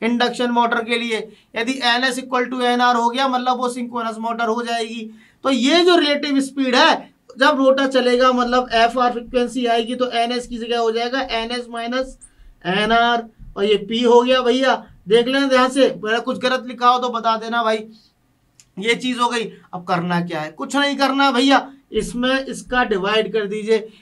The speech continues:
तो हम divide करेंगे तो क्या होगा सर? एफआर upon एफएस।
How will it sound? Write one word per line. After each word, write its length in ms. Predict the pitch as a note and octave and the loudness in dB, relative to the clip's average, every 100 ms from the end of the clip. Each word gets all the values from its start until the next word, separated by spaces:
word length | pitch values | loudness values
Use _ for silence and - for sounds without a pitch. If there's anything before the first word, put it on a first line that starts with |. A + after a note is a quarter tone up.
| _ | _
तो 60 | G#3+ | 0
हम 180 | A3+ A3+ | 2 2
divide 420 | A3+ A#3+ C4+ C4+ | 4 4 2 0
करेंगे 340 | B3+ B3+ B3+ | -2 -2 -2
तो 140 | B3 B3 | -2 -2
क्या 200 | B3 B3 | 4 6
होगा 320 | B3 B3 C4+ C4 - _ _ | 6 6 2 0 -6 _ _
सर? 140 | B3+ C4+ - | -2 -2 -2
एफआर 600 | A3+ A#3 B3 B3 C4 C#4+ | 2 4 2 6 6 6
upon 500 | C#4 C4+ C4 C4 B3+ A#3 | 4 0 0 0 0 2
एफएस। 840 | A#3 A3+ A3 A3 C4 C#4+ - | 2 2 0 2 2 0 -6